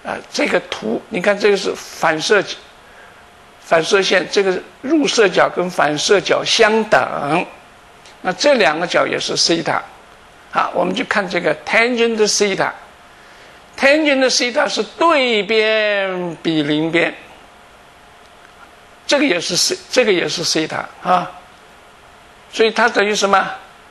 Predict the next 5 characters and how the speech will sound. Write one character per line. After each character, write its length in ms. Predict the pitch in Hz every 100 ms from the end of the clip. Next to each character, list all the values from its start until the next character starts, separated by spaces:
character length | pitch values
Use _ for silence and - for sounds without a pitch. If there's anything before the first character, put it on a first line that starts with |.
| - -
H 400 | 240 285 - - - - - - - - - - - - - - - - - - -
被 300 | 254 240 - - - - - - - - - - - - - - - - - - -
D 220 | 247 254
O 260 | - 226 214
的 220 | 196